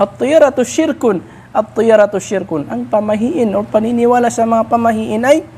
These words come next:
pagtatambal kay Allah subhanahu wa ta'ala. Tingnan ninyo,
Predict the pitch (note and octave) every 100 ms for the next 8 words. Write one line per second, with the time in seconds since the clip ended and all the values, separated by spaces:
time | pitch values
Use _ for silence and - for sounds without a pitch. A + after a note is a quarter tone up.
0 | - - - - - A#3+ G#3+ A#3+ A#3 A3+
1 | A3 G#3+ G3+ G#3 F#3 F#3+ F#3+ F3 - E3
2 | F3 E3 E3 D#3 C#3 C4+ C#4 C4+ C4 A3+